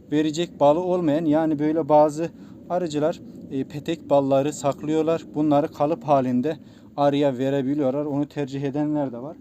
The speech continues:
Öyle bir imkanımız yoksa eğer fondan tavsiye ediyoruz.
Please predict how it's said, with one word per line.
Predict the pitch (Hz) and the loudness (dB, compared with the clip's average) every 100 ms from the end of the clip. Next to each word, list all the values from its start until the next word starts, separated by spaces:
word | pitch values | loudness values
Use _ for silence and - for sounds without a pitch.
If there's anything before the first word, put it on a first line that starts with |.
| - - - | -20 -20 -10
Öyle | 170 208 208 | -2 0 0
bir | 180 | -2
imkanımız | 185 180 180 175 175 208 156 | -4 -4 -4 -4 -4 -6 -4
yoksa | 202 190 175 | -4 -4 -6
eğer | 156 135 | -4 -4
fondan | - 135 127 123 | -4 -2 -2 -4
tavsiye | 120 120 - 120 117 | -6 -10 -8 -10 -8
ediyoruz. | 117 135 - | -10 -12 -16